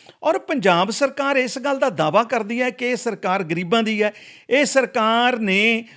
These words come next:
ਆਉਂਦਿਆਂ ਸਾਰ ਮਹਾਤਮਾ ਗਾਂਧੀ ਦੀ ਫੋਟੋ ਨੂੰ ਉਤਾਰ ਕੇ ਸੀ ਐਮ ਸਾਹਿਬ ਨੇ ਆਪਣੀ ਸੀਟ ਦੇ ਪਿੱਛੇ ਜਾਂ ਸਰਕਾਰੀ ਸਾਰੇ ਦਫ਼ਤਰਾਂ ਦੇ ਵਿੱਚ, ਅ, ਜਿਹੜੇ ਵੀ ਅਧਿਕਾਰੀ ਸੀ ਉਹਨਾਂ ਦੇ ਪਿੱਛੇ ਇੱਕ ਐਲਾਨ ਕਰਤਾ ਕਿ ਜਿਹੜੀ ਫੋਟੋ ਮਹਾਤਮਾ ਗਾਂਧੀ ਦੀ ਨਹੀਂ, ਉੱਥੇ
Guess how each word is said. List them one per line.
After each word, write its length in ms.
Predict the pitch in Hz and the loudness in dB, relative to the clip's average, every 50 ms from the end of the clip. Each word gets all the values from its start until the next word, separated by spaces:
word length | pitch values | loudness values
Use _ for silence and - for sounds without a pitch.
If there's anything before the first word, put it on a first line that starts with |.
| _ _ - | _ _ -2
ਆਉਂਦਿਆਂ 400 | 208 220 233 233 262 262 262 240 | 0 0 0 2 2 2 2 0
ਸਾਰ 580 | - - - 208 185 196 196 208 220 220 220 | 0 0 0 2 2 2 4 4 4 2 2
ਮਹਾਤਮਾ 640 | 214 208 208 170 175 180 180 180 - 233 226 233 233 | 2 0 0 0 2 2 0 0 0 0 -2 0 0
ਗਾਂਧੀ 360 | 190 170 185 214 226 269 269 | 0 -2 -2 -2 -2 -2 -4
ਦੀ 140 | 247 240 240 | -2 -2 -4
ਫੋਟੋ 380 | - - 220 233 220 - 302 302 | -4 -2 -4 -4 -2 -2 -4 -2
ਨੂੰ 120 | 277 240 | -2 -4
ਉਤਾਰ 300 | 220 214 - 190 180 180 | -4 -2 0 0 0 0
ਕੇ 160 | 175 - 214 | 0 -2 -4
ਸੀ 200 | 202 - 226 226 | -4 -2 -2 0
ਐਮ 100 | 233 240 | 0 0
ਸਾਹਿਬ 300 | 208 - 233 226 233 220 | 0 0 0 0 0 0
ਨੇ 240 | 180 165 160 160 165 - - - - - - - | 0 -2 -2 -4 -6 -8 -16 -20 -20 -16 -6 0
ਆਪਣੀ 320 | 220 220 220 - 262 269 | 0 0 0 0 0 0
ਸੀਟ 320 | - - - 233 240 196 247 | 0 0 -2 -2 -2 -2 -2
ਦੇ 120 | 240 254 | -2 -2
ਪਿੱਛੇ 380 | 247 233 226 226 - 233 214 208 | 0 -2 -4 -2 2 2 2 4
ਜਾਂ 140 | 208 233 220 | 2 0 0
ਸਰਕਾਰੀ 580 | - - 220 208 - 220 208 208 214 233 240 | 0 -2 -4 -4 -2 -2 0 0 2 0 0
ਸਾਰੇ 380 | - - - 202 180 185 220 233 | -2 -2 0 2 2 4 4 2
ਦਫ਼ਤਰਾਂ 440 | 185 214 185 160 - - 226 226 233 | 2 0 -2 -2 -2 -2 0 0 2
ਦੇ 100 | 247 226 | 2 2
ਵਿੱਚ, 480 | 196 175 - - 202 185 170 156 151 - - - - - _ _ - 202 202 | 2 0 -2 0 0 0 0 0 -2 -4 -8 -20 -20 -20 _ _ 0 2 2
ਅ, 20 | |
ਜਿਹੜੇ 280 | 196 147 214 247 302 285 | 2 4 4 2 2 2
ਵੀ 140 | 277 277 240 | 2 2 2
ਅਧਿਕਾਰੀ 440 | 190 214 - 254 220 185 180 190 | 2 2 0 0 2 2 2 2
ਸੀ 140 | 185 - 247 | 2 2 0
ਉਹਨਾਂ 160 | 240 254 302 | 0 0 0
ਦੇ 80 | 302 311 | -2 -2
ਪਿੱਛੇ 360 | - - 233 - - 254 247 | -4 -6 -8 -4 0 4 4
ਇੱਕ 480 | 247 - 226 208 214 - 240 220 202 202 - - _ _ _ - | 4 4 0 -6 -4 0 0 0 0 0 -8 -18 _ _ _ 2
ਐਲਾਨ 360 | 202 214 220 233 277 330 320 | 4 4 6 4 4 2 0
ਕਰਤਾ 380 | - 269 214 196 - 226 214 214 | 0 0 -2 0 0 0 0 0
ਕਿ 180 | 214 233 226 | 0 -2 0
ਜਿਹੜੀ 220 | 196 226 226 240 214 | 2 2 0 0 0
ਫੋਟੋ 320 | - 220 214 214 269 262 | -2 -4 -4 -2 -2 -2
ਮਹਾਤਮਾ 480 | 240 202 160 170 170 175 220 220 220 226 | -2 0 0 2 0 0 0 0 -2 0
ਗਾਂਧੀ 280 | 196 214 226 226 254 | 0 0 -2 -2 -2
ਦੀ 140 | 214 190 165 | -2 -2 -2
ਨਹੀਂ, 180 | 175 220 269 262 - - _ _ - | -2 -2 -6 -6 -10 -20 _ _ -2
ਉੱਥੇ 220 | 220 226 - 285 | -2 0 0 0